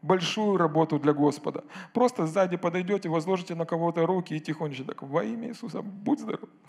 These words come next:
<laughs> Что? А я говорю: «Вы чихнули», хотел сказать вам: «Будьте здоровы», там. И тут бац, человек исцелён, здоров. Почему? Что слава Божья проявляется. Просто важно,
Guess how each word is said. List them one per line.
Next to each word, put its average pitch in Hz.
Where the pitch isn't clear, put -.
<laughs> -
Что? 262
А -
я 214
говорю: 196
«Вы 180
чихнули», 190
хотел 147
сказать 147
вам: 147
«Будьте 151
здоровы», 156
там. 139
И 175
тут 196
бац, 165
человек 160
исцелён, 135
здоров. 147
Почему? 131
Что -
слава 151
Божья 135
проявляется. 127
Просто 175
важно, 165